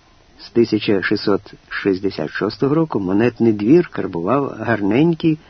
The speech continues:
золоті луїдори та срібні екю, що зберігали стабільну вартість майже тридцять років. У фіскальному секторі створено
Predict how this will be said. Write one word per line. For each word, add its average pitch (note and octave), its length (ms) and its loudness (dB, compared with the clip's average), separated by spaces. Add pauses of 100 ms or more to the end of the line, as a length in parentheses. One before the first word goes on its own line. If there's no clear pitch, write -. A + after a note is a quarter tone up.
(340)
золоті B2 800 2
луїдори A2+ 840 0 (840)
та G2+ 240 0
срібні C3 640 0
екю, G2 520 -2 (580)
що G2 180 -4
зберігали G#2 520 -2
стабільну C3+ 480 -2
вартість C3+ 520 -4
майже A2 340 -4
тридцять - 680 -6
років. - 380 -12 (2250)
У C#3 80 4
фіскальному A#2 640 2
секторі G2+ 600 -2
створено A#2+ 720 2